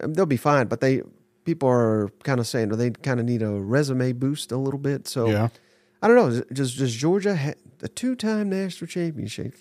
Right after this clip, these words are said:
Speaker 1: Can, can you believe I'm asking you this question? They're undefeated. They ain't really been tested,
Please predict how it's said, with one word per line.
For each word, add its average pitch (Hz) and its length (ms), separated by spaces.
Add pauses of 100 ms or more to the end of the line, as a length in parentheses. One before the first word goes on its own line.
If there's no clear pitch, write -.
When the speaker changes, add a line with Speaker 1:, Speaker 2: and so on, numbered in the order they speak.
(160)
Speaker 1:
Can, 196 160 (120)
can 196 100
you 208 80
believe 180 200
I'm 156 380
asking 180 340
you 175 100
this 156 140
question? - 280
They're 151 120
undefeated. 156 580 (680)
They 185 100
ain't 135 80
really 180 180
been 151 160
tested, 135 500